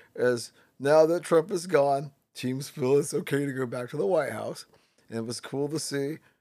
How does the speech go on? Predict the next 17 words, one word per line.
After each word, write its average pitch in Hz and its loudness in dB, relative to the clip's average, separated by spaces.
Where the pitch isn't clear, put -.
regardless 139 0
of 143 -4
your 151 -2
political 151 -2
affiliation, 165 -2
it 135 -4
was 135 -4
cool 170 2
to 165 -4
see 147 -2
the 131 -16
Dodgers 123 0
and 117 -8
just 123 -4
seeing 143 0
a 143 -6
team 139 -6